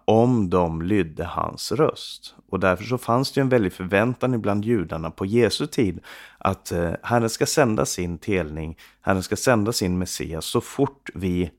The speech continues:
lyder hans röst, när vi har gjort oss värdiga på något sätt av hans, av att han ska besöka oss. Eh,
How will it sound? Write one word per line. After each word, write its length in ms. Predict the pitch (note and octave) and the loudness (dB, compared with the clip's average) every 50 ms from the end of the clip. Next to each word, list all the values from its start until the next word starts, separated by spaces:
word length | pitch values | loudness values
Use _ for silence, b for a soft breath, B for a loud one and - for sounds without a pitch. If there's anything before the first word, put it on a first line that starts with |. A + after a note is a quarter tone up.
| _ _ | _ _
lyder 500 | _ F2 F2 F2+ F#2 G2 G2+ F#2+ E2+ F#2 | _ -2 0 2 2 2 2 2 0 -2
hans 300 | E2 E2 D#2 - - - | -4 -4 -6 -6 -6 -6
röst, 220 | C2+ B1+ - - - | -6 -6 -6 -6 -6
när 100 | F2 F2+ | -4 -2
vi 120 | F2 F#2 | 0 0
har 80 | F2+ F2+ | 0 0
gjort 240 | F2 D#2+ - - - | -2 -4 -6 -8 -10
oss 200 | D#2 - - D#2+ | -10 -10 -10 -10
värdiga 800 | D#2+ F#2 G#2+ G#2+ G2+ F2+ E2 D#2 D#2+ G2 G2+ A2 G#2+ F#2 C#2+ - b b b b b b _ | -2 0 2 4 4 4 2 2 0 0 2 2 2 2 0 -2 b b b b b b _
på 80 | - | -2
något 160 | F2+ F2+ E2+ - | 0 0 0 0
sätt 300 | - D#2 D#2 - _ - | -2 -4 -6 -8 _ -8
av 280 | - E2 F2 E2+ E2 E2 | -4 -2 0 0 0 -2
hans, 580 | D#2+ E2+ F2 D#2+ D#2 D#2 D#2+ - - - - - | -2 -2 -2 0 0 -2 -6 -8 -8 -10 -10 -6
av 160 | - - F2 | -4 -2 -2
att 120 | F2+ E2+ - | -2 -2 -2
han 140 | E2 D#2 | -2 -2
ska 180 | D#2+ - - F2+ | -2 -4 -6 -6
besöka 580 | D#2+ F2 F2 - - F#2 D2 - - - - B1 | -6 -4 -4 2 2 2 2 2 -4 -8 -8 -8
oss. 360 | - - - - - - - B B B B B B B B B B B | -8 -8 -10 -14 -14 -16 -18 B B B B B B B B B B B
Eh, 300 | - - F#2+ F#2+ F#2+ F#2+ | 2 4 6 6 6 4